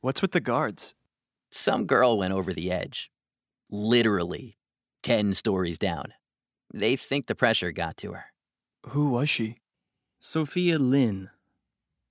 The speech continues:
Speaker 3: Never really knew her. Kind of a quiet girl.
Speaker 2: And even quieter now. Which reminds me, I should probably cross her name off the list.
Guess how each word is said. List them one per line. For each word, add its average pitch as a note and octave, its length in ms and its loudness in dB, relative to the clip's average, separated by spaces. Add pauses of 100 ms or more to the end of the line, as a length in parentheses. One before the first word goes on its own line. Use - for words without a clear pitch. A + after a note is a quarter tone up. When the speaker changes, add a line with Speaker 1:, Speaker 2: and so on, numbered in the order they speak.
Speaker 3:
Never G#3+ 220 0
really D#3+ 280 4
knew C3 180 6
her. G2 180 -2 (680)
Kind E3 180 -2
of C3+ 60 -2
a B2 80 -2
quiet A#2 420 -2
girl. A2 340 -4 (680)
Speaker 2:
And G2+ 80 -6
even G2 260 -2
quieter G#2+ 480 2
now. G#2+ 380 -2 (500)
Which - 320 -2
reminds F#3+ 460 2
me, F#2+ 400 -6 (460)
I - 120 0
should F#4+ 220 0 (120)
probably G#3 480 2
cross A#2 340 0
her F#2+ 120 0
name F2+ 320 -2
off D#2 240 -6
the - 100 -10
list. D2 520 -8